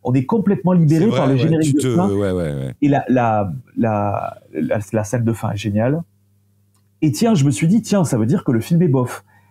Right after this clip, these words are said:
Speaker 1: Et après, en y réfléchissant, je me suis dit, « Mais non, c'est justement ça qui est génial. » C'est-à-dire que
Speaker 2: Mm.
Speaker 1: on est tellement identifié à la, à la, à l'héroïne, et le travail de Sofia Coppola est tellement fou, qu'en fait, elle nous met dans la peau de cette, de cette femme.
Speaker 2: De cette femme,
Speaker 1: Et,
Speaker 2: ouais.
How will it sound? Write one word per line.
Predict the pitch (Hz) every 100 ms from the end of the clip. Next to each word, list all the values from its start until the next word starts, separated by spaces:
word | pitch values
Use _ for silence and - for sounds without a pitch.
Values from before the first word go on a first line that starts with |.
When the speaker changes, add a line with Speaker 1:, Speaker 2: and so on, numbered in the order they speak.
| _ _ _
Speaker 1:
Et | -
après, | 123 - 202
en | 147
y |
réfléchissant, | 175 180 156 127 123 170 175
je | 120
me |
suis | 113 123
dit, « | 120
Mais | 127
non, | 117
c'est | 107 120
justement | 117 - 117 123
ça | 165
qui | 131 123
est |
génial. » | 110 98 76
C'est-à-dire | - 110 120 123
que | 117 - _
Speaker 2:
Mm. | 82 90
Speaker 1:
on | 123
est | 123 -
tellement | 196 185
identifié | 175 131 165 135 139 - - 131
à | 104
la, | 95 - - _ _ _
à | - 101
la, | 98
à | 104
l'héroïne, | 123 127 135 190 240 - -
et | 110
le | 113
travail | - 135 135
de | 110
Sofia | - 117 123
Coppola | 123 104 104
est | 104
tellement | 135 123 110
fou, | - 185 208 - _ _ -
qu'en | 127
fait, | 120 214 190
elle | 127
nous | 120
met | 156
dans | 185 170
la | 147
peau | - 233
de | 180 143
cette, | - 117 -
de | 104 92 110
cette | 107 123
femme. | - 117 156 208
Speaker 2:
De | 104
cette | - 110
femme, | - 143
Speaker 1:
Et, | 143
Speaker 2:
ouais. | 104 85